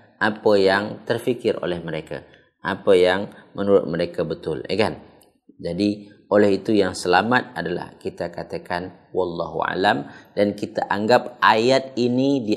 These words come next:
antara nama dia ayat mutasyabihat. Ya? Dalam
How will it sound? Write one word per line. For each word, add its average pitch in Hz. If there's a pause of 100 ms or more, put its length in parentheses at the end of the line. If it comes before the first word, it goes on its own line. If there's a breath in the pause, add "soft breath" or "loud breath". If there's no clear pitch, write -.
antara 101
nama 92
dia 95
ayat 92
mutasyabihat. 82 (880)
Ya? 147 (520 soft breath)
Dalam 110